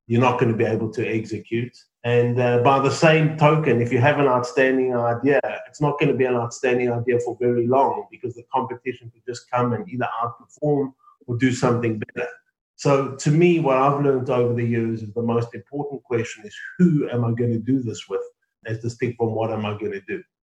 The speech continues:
Somebody once told me the story about Hewlett Packard, and, you know, that's two people. And, uh, they got together, and their first business meeting is they sat down, the two of them, and they said, "You know, we really like one another. We really respect one another. Let's go into business together."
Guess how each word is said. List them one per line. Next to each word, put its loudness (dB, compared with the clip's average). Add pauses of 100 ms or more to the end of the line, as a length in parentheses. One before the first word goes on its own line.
(140)
Somebody 4
once 0
told 0
me 0
the -4
story -2
about -2
Hewlett 0
Packard, 0 (260)
and, -8 (160)
you -4
know, -4
that's -4 (100)
two -6 (100)
people. -4 (500)
And, 0
uh, 2
they 2
got 2
together, 2
and -2
their 2
first 0
business 0
meeting 0
is 4
they -2 (240)
sat -18
down, 0
the -10
two -2
of -2
them, 0
and -2
they -6
said, -4
"You -2
know, -2
we -6
really 0
like -4
one 0
another. -2 (460)
We 0
really 2
respect 0
one 2
another. 0
Let's 0
go 2
into -2
business 0
together." -10